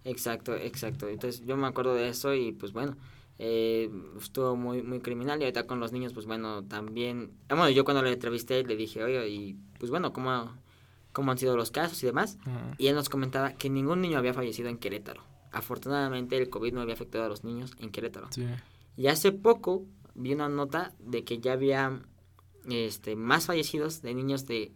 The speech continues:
Speaker 1: o jóvenes niños, eh, de dieciséis años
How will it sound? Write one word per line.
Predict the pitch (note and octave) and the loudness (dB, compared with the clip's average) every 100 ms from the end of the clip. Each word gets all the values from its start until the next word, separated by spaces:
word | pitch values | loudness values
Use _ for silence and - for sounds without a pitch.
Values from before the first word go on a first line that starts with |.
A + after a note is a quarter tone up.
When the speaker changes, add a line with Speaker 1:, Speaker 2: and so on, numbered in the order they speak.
| - | -4
Speaker 1:
o | A#2 A2+ G2+ - - | -2 -2 -6 -14 -4
jóvenes | D3 F3+ F#3 D3 | 2 2 2 -2
niños, | D#3+ E3 D#3+ - | -4 -4 -8 -12
eh, | A2 A2+ A2 | -6 -4 -2
de | G#2 | -2
dieciséis | G2+ G#2 B2 A#2+ | -2 -4 -4 -2
años | B2 D3+ F#3+ | 0 0 -4